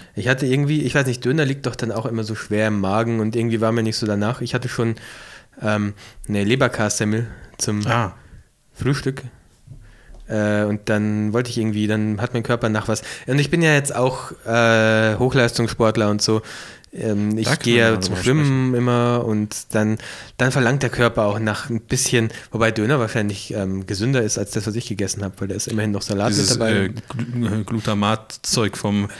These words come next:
Speaker 1: Gebratene Nudeln
Speaker 2: äh,
Speaker 1: mit Hühnchenfleisch
Speaker 2: ja.
Speaker 1: hab ich gegessen, ja. Äh,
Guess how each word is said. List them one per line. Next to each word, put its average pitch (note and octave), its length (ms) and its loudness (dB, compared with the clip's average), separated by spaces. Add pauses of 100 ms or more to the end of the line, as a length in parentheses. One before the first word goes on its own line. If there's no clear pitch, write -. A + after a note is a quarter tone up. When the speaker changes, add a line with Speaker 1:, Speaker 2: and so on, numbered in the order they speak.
(140)
Speaker 1:
Gebratene A#2+ 420 2
Nudeln B2+ 320 4
Speaker 2:
äh, G#2 80 4
Speaker 1:
mit G#2 100 0
Hühnchenfleisch A#2+ 460 2
Speaker 2:
ja. G#2+ 60 2
Speaker 1:
hab G#2+ 100 4
ich G#2+ 100 -2
gegessen, A2+ 380 0
ja. G#2+ 160 2
Äh, G#2 340 -2